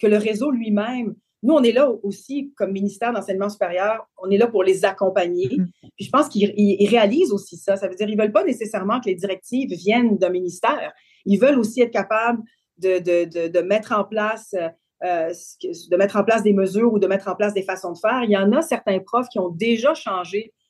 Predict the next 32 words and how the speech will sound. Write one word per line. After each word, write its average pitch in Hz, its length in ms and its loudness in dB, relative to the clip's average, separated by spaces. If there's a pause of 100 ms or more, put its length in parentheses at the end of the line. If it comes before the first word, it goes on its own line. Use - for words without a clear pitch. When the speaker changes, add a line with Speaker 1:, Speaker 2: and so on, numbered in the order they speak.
Speaker 1:
les 196 140 2
méthodes 202 400 4
d'évaluation 196 720 0
en 170 100 -2
classe. 165 420 -10 (300)
Alors, 175 200 -2
c'est 208 120 -2
ce 208 140 0
genre 240 200 2
de 233 80 4
choses 254 300 -2
qu'on 202 140 -6
va 196 100 2
peut-être 196 240 -8
voir 214 420 -2 (300)
à 185 120 -6
court 196 280 -8
terme. 269 400 0
Speaker 2:
Mhm. 160 280 -6
Speaker 1:
Puis 208 120 -4
nous, 254 140 4
ça 269 160 0
va 208 80 2
nous 214 100 -2
permettre 214 380 0
d'ici - 440 -8
la 185 140 0
fin 220 220 -4
de 208 100 -2
l'automne 202 440 0
vingt 185 180 -4
vingt-trois 175 560 -4